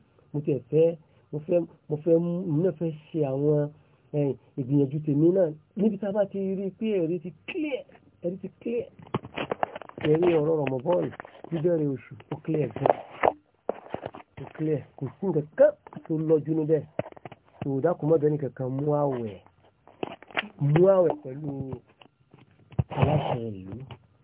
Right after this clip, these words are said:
alámòjútó ẹ̀sìn ìlú. Tòun ni kí Mùsùlùmí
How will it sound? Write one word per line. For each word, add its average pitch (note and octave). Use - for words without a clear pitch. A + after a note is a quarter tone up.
alámòjútó C3+
ẹ̀sìn C#3+
ìlú. G#2
Tòun A#2+
ni B2
kí C#3
Mùsùlùmí A#2